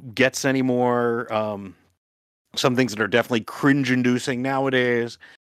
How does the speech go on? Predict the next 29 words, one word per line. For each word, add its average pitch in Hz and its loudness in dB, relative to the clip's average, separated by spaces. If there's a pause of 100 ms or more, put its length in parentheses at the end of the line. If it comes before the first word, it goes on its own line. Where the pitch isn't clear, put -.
(180)
Uh, 98 2
but 123 0
really, 165 6
the 135 4
reason 175 2
that 123 0
kinda 135 -2
ties 147 0
it 120 -4
with 117 -4
my 110 0
other 143 0
one 95 -2
is 98 -6
I 110 -8
said 120 -4
the 110 -2
other 151 0
f-, - -12
selection 107 -4
had 101 -2
this 92 -8
really 101 -2
kinda 98 -6
jamming, 104 -4 (540)
uh, 107 2
theme 120 2
song, 98 2 (920)
uh, 101 2